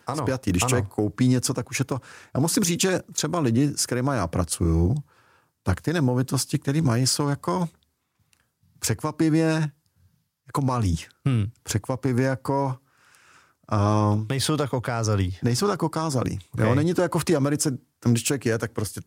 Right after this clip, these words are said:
Speaker 2: tak tady jsou ty jako boháči na toho golfového hřiště a obrovský baráky pro dva lidi. A já ten pocit nemám tady v Čechách. Je to možná tím, že ty lidi to vybudovali opravdu zase ty firmy, jako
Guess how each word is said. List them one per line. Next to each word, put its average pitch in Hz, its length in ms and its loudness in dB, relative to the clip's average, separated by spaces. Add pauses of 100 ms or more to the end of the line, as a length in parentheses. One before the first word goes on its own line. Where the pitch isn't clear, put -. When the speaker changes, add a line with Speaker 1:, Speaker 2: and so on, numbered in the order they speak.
(100)
Speaker 2:
tak - 120 -8 (340)
tady 98 220 -2
jsou - 160 -2 (140)
ty 107 60 0
jako 101 240 -2
boháči 87 640 0
na 95 160 0
toho 98 240 0
golfového 95 460 2
hřiště 90 360 0
a 98 80 0
obrovský 104 560 0
baráky 87 420 -2
pro 92 180 -2
dva 98 140 0
lidi. 92 320 0 (760)
A 101 360 2 (1120)
já 104 200 0
ten 156 160 -4
pocit 165 220 -2
nemám 123 240 2
tady 85 160 -2
v - 60 -8
Čechách. - 320 -4
Je 110 80 2
to 156 100 -2
možná 156 300 0
tím, 147 160 2
že 143 80 4
ty 147 120 -2
lidi 131 180 2
to 135 120 -2
vybudovali 123 520 2
opravdu 110 540 0
zase 110 240 0
ty 98 100 -4
firmy, 113 460 2
jako 110 640 0